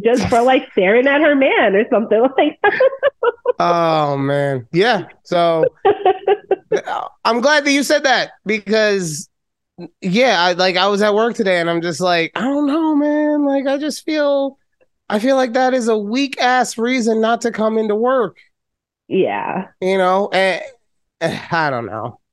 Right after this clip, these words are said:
Speaker 2: And th-, they were also, maybe it's 'cause they were closer with that coworker.
Speaker 1: Maybe.
Speaker 2: <laughs>
Speaker 1: But then, but if you say she's, like, seventy, was she close to, like, retirement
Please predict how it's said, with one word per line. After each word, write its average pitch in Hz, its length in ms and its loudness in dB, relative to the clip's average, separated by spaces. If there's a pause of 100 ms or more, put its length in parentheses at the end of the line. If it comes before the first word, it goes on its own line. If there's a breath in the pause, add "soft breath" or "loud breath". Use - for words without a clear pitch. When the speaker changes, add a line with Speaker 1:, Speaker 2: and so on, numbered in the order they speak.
(220)
Speaker 2:
And 196 200 0
th-, 208 240 -4
they 240 180 2
were 247 160 2
also, 247 440 0
maybe 220 240 -2
it's 220 160 -4
'cause 220 160 -4
they 220 80 0
were 208 140 -2
closer 208 420 -2
with 185 140 -4
that 175 180 -2
coworker. 160 680 -2 (840)
Speaker 1:
Maybe. 190 880 2
Speaker 2:
<laughs> 156 260 -6
Speaker 1:
But 170 200 2
then, 269 380 4
but 254 160 2
if 277 180 2
you 349 200 2
say 359 260 2
she's, 294 200 2
like, 254 300 0 (160)
seventy, 254 420 2
was 254 180 2
she 311 100 2
close 294 300 0
to, 330 80 2
like, 285 240 2
retirement 330 1200 2